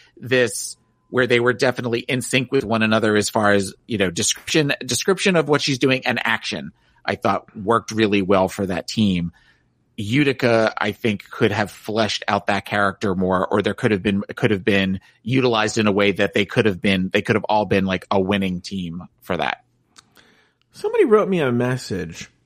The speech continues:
Speaker 2: I don't know if it was on Instagram. I don't know if it was at drag race recap at gmail dot com. I don't know if it was at Joe Batanz at afterthought dot media or Drag Race Re-, I don't know that,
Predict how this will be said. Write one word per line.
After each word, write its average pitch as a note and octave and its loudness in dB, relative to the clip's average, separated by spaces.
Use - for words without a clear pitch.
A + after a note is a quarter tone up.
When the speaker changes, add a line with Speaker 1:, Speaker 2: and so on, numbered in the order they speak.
Speaker 2:
I D#3+ 2
don't D#3+ 2
know D3 4
if C3 2
it C3 -2
was A2+ -2
on - -
Instagram. B2+ 0
I A#2 4
don't B2+ 0
know B2 -2
if B2+ -4
it - -2
was A2 -2
at G#2 -4
drag G#2+ -6
race G2+ -8
recap A2 -6
at G2+ -6
gmail G2 -4
dot D#2+ -12
com. C3+ 4
I A2 4
don't G#2+ 2
know G2+ 0
if G#2+ -6
it A2 -4
was G2 -6
at F#2+ -6
Joe G2+ -4
Batanz A#2 -2
at - -2
afterthought G#2+ -2
dot - -4
media C3 4
or F#2+ 2
Drag G2+ 0
Race G2 -4
Re-, C3+ -2
I D#3 -4
don't F#3+ -2
know E3 0
that, B2+ -2